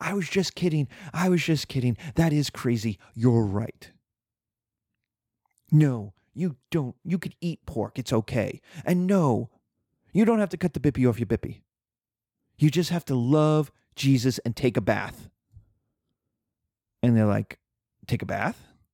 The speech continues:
Like, "Yes, take a bath. Like John the Baptist, take a bath." And they're like, "We already take baths. We're Romans." It's like, "Then you're ahead of the game, right? Do I have to sacrifice anything?" No, you just have to love Jesus. Keep Jesus in your heart.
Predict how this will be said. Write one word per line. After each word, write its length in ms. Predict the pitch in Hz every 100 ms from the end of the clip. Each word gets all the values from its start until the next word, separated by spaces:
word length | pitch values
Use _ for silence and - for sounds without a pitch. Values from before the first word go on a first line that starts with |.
| _ _ -
Like, 240 | 131 -
"Yes, 220 | 254 -
take 140 | 208 208
a 40 |
bath. 340 | 262 151 - _ _ _
Like 180 | 110 165
John 160 | - 98
the 60 |
Baptist, 400 | 160 156 185 196 -
take 140 | 135 190
a 40 |
bath." 280 | 226 - - _ _ _ _ _ _ _ _ _
And 80 | -
they're 60 | 151
like, 120 | -
"We 220 | 117 175
already 260 | 202 220 262
take 180 | 185 139
baths. 440 | 107 107 - - _ -
We're 120 | 185
Romans." 520 | 175 269 185 113 - _ _
It's 80 |
like, 100 | 151 - _
"Then 360 | 160 139 139 151
you're 400 | - 127 127 120 -
ahead 340 | 107 - 135
of 80 | 120
the 80 | 117
game, 340 | 104 95 80 - _ - - - _ _ -
right? 240 | 117 143 _ _ _ _ -
Do 120 | 131
I 20 |
have 140 | 131
to 60 | 113
sacrifice 480 | - 98 170 180 170
anything?" 320 | 202 247 233
No, 220 | 294 302
you 120 | 190
just 140 | 165 170
have 120 | 175
to 60 | 131
love 440 | 143 214 208 170
Jesus. 320 | - 139 120
Keep 180 | - 156
Jesus 320 | - 208 185
in 140 | 170 143
your 100 | 117
heart. 200 | 113